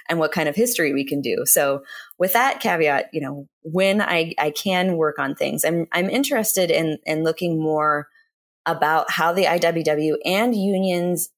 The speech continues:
in general relate to this idea of, um, sex work as work,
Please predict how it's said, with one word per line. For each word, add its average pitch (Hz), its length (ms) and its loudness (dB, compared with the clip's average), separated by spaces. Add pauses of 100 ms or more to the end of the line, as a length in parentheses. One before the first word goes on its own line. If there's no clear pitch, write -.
(180)
in 170 240 0
general 165 640 0
relate 160 640 0
to 165 120 0
this 147 360 2
idea 151 600 0
of, 143 340 -2 (520)
um, 156 220 -2
sex 165 360 0
work 202 240 0
as 220 220 0
work, 254 360 0